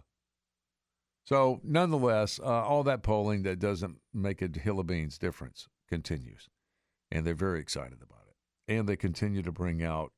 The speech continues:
interesting tidbits in the Bret Baier interview with Trump. And C N N's all over that, too.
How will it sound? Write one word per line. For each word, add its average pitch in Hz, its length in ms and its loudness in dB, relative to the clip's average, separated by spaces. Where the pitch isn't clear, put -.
interesting 92 500 -4
tidbits 85 760 -4
in 76 120 -4
the 73 100 -10
Bret 90 340 -4
Baier 80 260 -2
interview 73 380 -6
with 65 160 -20
Trump. - 400 -8
And 78 200 -4
C 98 260 0
N 82 120 -2
N's 73 300 -4
all 71 260 -6
over 65 180 -16
that, 62 280 -20
too. - 200 -20